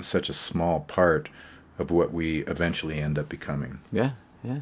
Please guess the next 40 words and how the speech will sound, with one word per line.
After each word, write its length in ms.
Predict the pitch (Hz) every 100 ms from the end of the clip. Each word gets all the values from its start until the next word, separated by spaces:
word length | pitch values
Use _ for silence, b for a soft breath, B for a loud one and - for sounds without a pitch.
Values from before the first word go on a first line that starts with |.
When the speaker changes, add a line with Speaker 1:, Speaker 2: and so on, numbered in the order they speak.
| 110
Speaker 1:
Um, 260 | 76 69 71
without 440 | 73 73 78 73 -
the 120 | 76
assistance 760 | 69 - 73 78 73 - -
or 200 | - 73
the 300 | 69 62 62
friendships 1080 | - - 85 76 - 78 73 - - - - -
or, 80 | -
Speaker 2:
Yeah. 180 | 90 110 - -
Speaker 1:
uh, 100 | 78
the 100 | 73 78
knowledge 540 | 78 76 80 76 73
of 160 | 76 67
all 160 | 76
these 240 | 82 78 -
other, 420 | - 90 87 80 B B B B B _ - -
um, 520 | 78 76 73 71 73 - _ B B B B B - - -
uh, 100 | 73
creative 360 | - 90 85 76
thinkers. 500 | - 78 73 76 - - - -
Speaker 2:
Yeah. 240 | 95 113 95 - -
Speaker 1:
Yeah. 80 | 69 80 -
Speaker 2:
Well, 100 | 107
like 160 | 110 107
you 80 | 107
said, 180 | 113
there's 180 | 104 90
no 80 | 101
such 260 | - 101 -
thing 180 | 98
as 80 | 90
self-taught 600 | - 90 87 - 87 78 - - - B -
if 160 | 92 82
you're 100 | 85
out 200 | 85 87
there 160 | 82 78
doing 320 | 87 85 73
it, 120 | 71 - - -
you 80 | -
know? 260 | 78 80